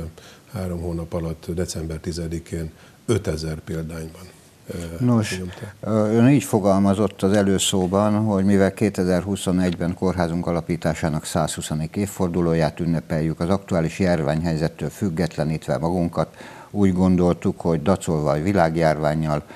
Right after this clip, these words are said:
Speaker 2: a könyv megjelentetésével méltó módon próbálunk emlékezni tényeket, eredményeket, gondolatokat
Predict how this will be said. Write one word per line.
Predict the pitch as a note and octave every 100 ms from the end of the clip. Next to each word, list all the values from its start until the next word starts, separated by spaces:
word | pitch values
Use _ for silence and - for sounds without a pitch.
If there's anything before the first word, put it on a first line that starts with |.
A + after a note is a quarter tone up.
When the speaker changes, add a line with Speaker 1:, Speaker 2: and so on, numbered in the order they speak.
| - -
Speaker 2:
a | - E2
könyv | - G2 E2+
megjelentetésével | D#2+ E2+ E2 E2 D#2 D2 D#2+ F2 D2+ F2+ D2+ D2+
méltó | E2+ D#2 D#2
módon | D2+ D2 D2
próbálunk | D#2+ D2 D2+ D2+
emlékezni | D#2+ D#2 D#2 - D2 D#2 D#2
tényeket, | - G2+ F#2+ F2 - D#2+
eredményeket, | D2 D#2 C#2 D#2 D2+ C#2+ C#2 -
gondolatokat | B1 D#2 D#2+ D2 - C#2+ - C2+